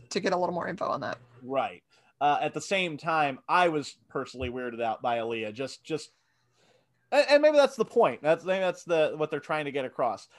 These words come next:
Speaker 2: I don't, I don't think of her as a freak because I, one, that's rude. It's not her fault. Two, uh, but, but
Speaker 1: She didn't ask for it.
Speaker 2: uh, she didn't ask for it. But at the same time, I'm going,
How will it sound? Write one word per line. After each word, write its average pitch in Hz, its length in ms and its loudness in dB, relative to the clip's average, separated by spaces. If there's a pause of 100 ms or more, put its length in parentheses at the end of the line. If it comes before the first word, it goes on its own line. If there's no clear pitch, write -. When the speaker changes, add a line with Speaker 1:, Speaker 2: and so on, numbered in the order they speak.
(120)
Speaker 2:
I 208 100 4
don't, 262 280 4
I 202 100 0
don't 220 140 -4
think 214 160 -4
of 175 100 -4
her 180 160 -2
as 147 120 -2
a 135 60 -10
freak 143 460 -4
because 143 400 -4
I, 143 140 -4 (200)
one, 147 240 -8
that's 117 220 -14
rude. 127 320 -4
It's 117 140 -12
not 131 200 -6
her 123 120 -8
fault. 139 460 -2 (600)
Two, 160 600 0 (360)
uh, 220 360 -6 (100)
but, 208 240 -6
but 190 260 -2 (360)
Speaker 1:
She 220 80 -8
didn't 185 140 0
ask 175 160 -6
for - 120 0
it. - 80 -12 (260)
Speaker 2:
uh, 226 120 0
she - 160 -8
didn't 247 160 0
ask 214 260 -4
for 160 220 0
it. 147 100 -4 (320)
But 214 120 2
at 214 80 0
the 190 60 -16
same 202 220 -6
time, 202 220 -4
I'm 185 80 -8
going, 160 260 -2